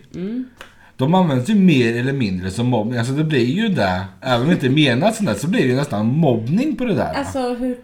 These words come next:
Speaker 1: tänker du då? Att jag får höra den stup på stället?
Speaker 2: Ja, hela tiden, alltså så.
Speaker 1: Ja, nu är det ju lite mer sällan än, än
Speaker 2: Ja,
Speaker 1: vad det
Speaker 2: men
Speaker 1: var en period.
Speaker 2: den är ju
Speaker 1: Jag
Speaker 2: gammal nu,
Speaker 1: tyckte
Speaker 2: men
Speaker 1: ju, den är gammal, men jag tyckte att det var lite gill-, gilligt.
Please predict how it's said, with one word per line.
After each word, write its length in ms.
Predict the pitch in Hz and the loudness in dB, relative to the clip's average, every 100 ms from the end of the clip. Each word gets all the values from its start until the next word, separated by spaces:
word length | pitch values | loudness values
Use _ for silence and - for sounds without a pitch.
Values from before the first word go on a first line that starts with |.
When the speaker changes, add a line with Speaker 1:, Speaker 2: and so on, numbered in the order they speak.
| - - | -20 -12
Speaker 1:
tänker 400 | 247 220 - 226 | -10 -8 -10 -10
du 80 | 226 226 | -8 -6
då? 180 | 233 | -6
Att 160 | 180 220 220 | -6 -8 -6
jag 160 | 226 | -8
får 120 | 220 220 | -8 -8
höra 320 | 214 196 220 | -6 -6 -6
den 220 | 220 185 | -6 -8
stup 260 | - 180 - | -10 -14 -12
på 80 | |
stället? 220 | 175 165 143 | -12 -2 2
Speaker 2:
Ja, 220 | 143 151 | 4 4
hela 400 | 151 156 113 113 | 2 2 2 0
tiden, 460 | 117 95 92 101 | -2 -2 -2 -4
alltså 240 | 110 110 110 | -4 -4 -4
så. 420 | 107 95 95 101 95 73 - 92 - - - - _ _ - | -6 -8 -10 -14 -18 -20 -20 -20 -20 -20 -20 -20 _ _ -8
Speaker 1:
Ja, 100 | 220 | -4
nu 140 | 277 311 | -2 0
är 60 | 262 | -2
det 60 | |
ju 80 | 226 | -4
lite 280 | 226 220 196 | -6 -6 -6
mer 240 | 196 151 | -6 -6
sällan 540 | 156 180 151 143 147 147 | -8 -8 -8 -8 -8 -8
än, 80 | 143 | -8
än 200 | 143 - | -10 -10
Speaker 2:
Ja, 80 | - | -4
Speaker 1:
vad 180 | 117 120 | 2 2
det 40 | |
Speaker 2:
men 140 | 120 120 | 2 0
Speaker 1:
var 200 | 208 208 | 0 0
en 180 | 123 | -4
period. 280 | 135 139 139 | -6 -6 -8
Speaker 2:
den 320 | 139 139 139 | -6 -2 2
är 40 | 127 | 2
ju 60 | |
Speaker 1:
Jag 80 | 123 | 2
Speaker 2:
gammal 360 | 139 139 127 127 | 2 2 2 2
nu, 60 | |
Speaker 1:
tyckte 100 | 120 110 | 0 0
Speaker 2:
men 120 | 117 | 0
Speaker 1:
ju, 300 | 113 165 147 208 | 0 -2 -6 -4
den 140 | 226 | -4
är 80 | 294 | -2
gammal, 280 | 311 262 180 208 | -2 -4 -6 -6
men 100 | 226 | -8
jag 120 | 226 | -8
tyckte 280 | 269 - 262 | -10 -6 -6
att 80 | |
det 60 | 320 | -4
var 160 | 262 202 | -4 -4
lite 240 | 220 165 | -6 -10
gill-, 280 | 165 185 - _ _ - | -10 -10 -12 _ _ -18
gilligt. 500 | 156 185 202 247 | -12 -10 -10 -14